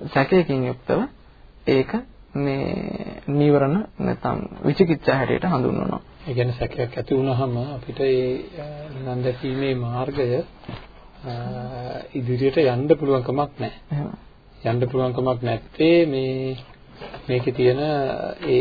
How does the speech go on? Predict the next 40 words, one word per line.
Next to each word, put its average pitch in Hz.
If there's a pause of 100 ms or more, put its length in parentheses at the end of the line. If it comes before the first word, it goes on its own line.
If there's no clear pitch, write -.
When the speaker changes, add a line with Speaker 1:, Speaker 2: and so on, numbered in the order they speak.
Speaker 2:
ඒ 123
සැක 117
සහිත 127
ස්වභාවය 127
හින්දා 160
අපේ 151
හිත 135
හැම 131
වෙලෙම 160
අපස් 131
රැඳෙනවා. 113 (400)
Speaker 1:
හ්ම්. 147
Speaker 2:
ඒක 107
හරියයිද 107
දන්නේ 110
නැහැ, -
වරදිද 117
දන්නේ 110
නැහැ, 113
හරියයිද 117
දන්නේ 113
නැහැ, 113
වරදිද 120
දන්නේ 117
නැහැ 113
කියලා. 110 (560)
ඉතින් 135
ඒක 127
ඒ, 139 (140)
ඒ, 135 (120)
ඒ, 135 (120)
ඒ, 135 (100)
ඒ 135
කාරණා 123
දැන් 120
බලන්න 123
ඒක 123
පිළිවෙලට 123
ගත්තොත් 120
එහෙම 143